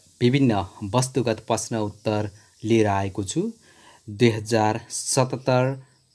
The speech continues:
साउन सात गते तपाईँको बिचमा गोर्खापत्र अनलाइन डट कमले प्रकाशित गरिएका वस्तुगत तिसवटा प्रश्नहरू आज हामी राख्नेछौँ। अन्तसम्म हेर्नुहोला भन्न चाहन्छु र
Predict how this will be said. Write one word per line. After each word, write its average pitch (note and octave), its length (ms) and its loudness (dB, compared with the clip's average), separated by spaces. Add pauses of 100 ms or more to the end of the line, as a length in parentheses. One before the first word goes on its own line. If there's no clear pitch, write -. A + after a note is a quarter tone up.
(300)
साउन G#2 760 0 (240)
सात B2 460 0
गते C#3+ 420 -4 (540)
तपाईँको A#2 360 2
बिचमा A2+ 520 0
गोर्खापत्र A2 640 -2 (160)
अनलाइन A#2 380 2
डट G#2+ 200 0
कमले A2 460 0 (520)
प्रकाशित C3 500 2
गरिएका G#2+ 540 -2
वस्तुगत G#2+ 560 -4 (120)
तिसवटा D3 360 0
प्रश्नहरू A2+ 640 -2 (160)
आज G#2+ 180 -2
हामी G#2 340 -4 (320)
राख्नेछौँ। G#2+ 560 -2 (520)
अन्तसम्म A#2+ 720 2 (300)
हेर्नुहोला A2 520 2
भन्न G2 200 -6
चाहन्छु G2+ 520 -6 (600)
र A2 260 0